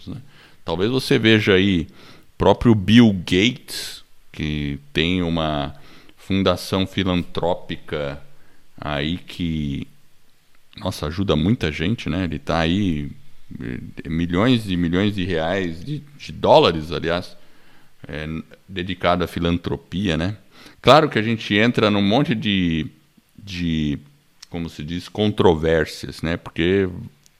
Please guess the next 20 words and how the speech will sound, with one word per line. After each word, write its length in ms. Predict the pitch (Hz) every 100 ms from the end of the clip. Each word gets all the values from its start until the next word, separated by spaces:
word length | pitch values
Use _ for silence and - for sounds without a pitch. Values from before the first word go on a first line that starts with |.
| - -
em 240 | 98 139
tudo 280 | 139 196 202
que 100 | 156
a 40 |
gente 300 | 139 131 -
vê 260 | 95 95 110
tem 200 | - 117
controvérsia. 840 | 107 110 110 110 82 71 73 71
Sempre 200 | 69 110
vai 120 | 113 104
ter 160 | 101
alguém 240 | 90 87 92
falando 400 | 78 78 82 82
que 140 | -
tem 240 | - 82 82
interesse, 840 | - 76 69 67 90 87 - -
que 120 | -
não 120 | 78
sei 240 | - 80
o 80 | 76